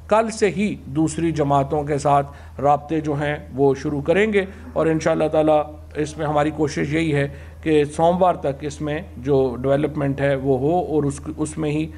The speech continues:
हम आगे बढ़ सकें। इसके साथ साथ मैं आपको ये भी बताना चाहता हूँ कि जो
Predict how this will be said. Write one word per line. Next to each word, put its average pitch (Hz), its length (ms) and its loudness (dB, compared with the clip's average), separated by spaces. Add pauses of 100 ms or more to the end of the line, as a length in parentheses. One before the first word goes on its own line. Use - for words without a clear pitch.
(260)
हम 147 320 -2 (140)
आगे 135 220 0
बढ़ 123 180 -2
सकें। - 280 -12 (880)
इसके 190 220 0
साथ 202 240 4
साथ 233 240 2 (580)
मैं 180 220 2
आपको 180 360 0
ये 185 100 0
भी 220 120 -2
बताना 196 360 2
चाहता 190 300 0
हूँ 196 220 -2 (540)
कि 190 480 4 (840)
जो 196 760 6